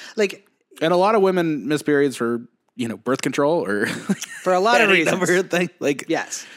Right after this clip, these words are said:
Speaker 2: it, you know, you, you, there's a very good chance that most women will not know that they're pregnant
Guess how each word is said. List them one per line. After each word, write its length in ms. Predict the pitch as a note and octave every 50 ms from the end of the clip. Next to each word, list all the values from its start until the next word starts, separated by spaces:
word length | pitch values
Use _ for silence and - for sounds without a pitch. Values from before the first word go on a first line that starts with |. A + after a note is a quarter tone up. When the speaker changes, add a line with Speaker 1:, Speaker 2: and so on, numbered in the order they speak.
| - - - - -
Speaker 2:
it, 260 | - C3 C#3+ C3+ - _ _ _
you 140 | - D#3+ D3+
know, 140 | C3+ A#2+ A#2+
you, 200 | B2 C#3 E3+ E3+
you, 680 | A#2+ D#3 F3+ G#3+ A3+ A3+ E3+ - C3 E3 E3 D3+ - - C3 C3 _ _ _ - - - - _
there's 200 | - F3+ A3 G3
a 40 | G#3
very 200 | G3 G#3+ G#3+ G#3
good 160 | F#3+ F#3+ F3
chance 400 | D3 - F3 D#3+ D3 C3 - -
that 300 | - - C3 B2+ A#2+ A2
most 260 | B2 D3 D#3+ D#3 C#3 C3+
women 540 | C#3 C#3 C3+ B2+ B2 A#2 A#2 A2+ A2+ - _ _
will 260 | - B2+ C3 C#3+ D3+ C#3+
not 200 | C#3 C3 B2 A2+
know 160 | A#2+ A#2+ A#2
that 140 | A2 A2 G#2
they're 80 | - G#2
pregnant 480 | G2 B2 A2+ G#2+ G2 F#2+ F#2 F2 E2 -